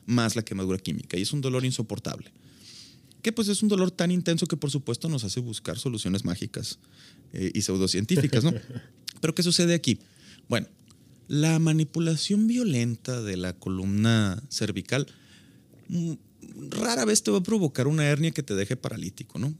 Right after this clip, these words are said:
Speaker 1: Sin embargo, lo que sí va a hacer es precipitar lo que conocemos como enfermedad de segmento adyacente. Que esto es, bueno, el paciente lleva seis, siete meses sobándose por la misma hernia.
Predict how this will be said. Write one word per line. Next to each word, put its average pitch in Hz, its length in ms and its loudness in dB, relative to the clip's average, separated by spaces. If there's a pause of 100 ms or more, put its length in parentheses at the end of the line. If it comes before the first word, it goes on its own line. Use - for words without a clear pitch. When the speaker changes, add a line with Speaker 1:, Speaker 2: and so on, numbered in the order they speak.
Speaker 1:
Sin 202 280 2
embargo, 151 560 2 (240)
lo 135 200 -2
que 131 100 -4
sí 151 260 -2
va 147 140 -2
a 147 40 -2
hacer 135 400 -2 (420)
es 120 500 -2 (540)
precipitar 117 680 -2
lo 123 140 -6
que 107 100 -12
conocemos 101 540 -4
como 92 680 -6
enfermedad 98 460 -4
de 107 80 -2
segmento 98 440 -4
adyacente. 117 560 -2 (1000)
Que 143 120 2
esto 160 260 2
es, 170 180 2
bueno, 147 240 -4 (200)
el 135 100 -2
paciente 139 400 -2
lleva 160 240 0
seis, 160 360 0
siete 165 220 -4
meses 156 280 -4
sobándose 127 560 4
por 110 180 -6
la 104 80 0
misma 117 320 4
hernia. 101 320 0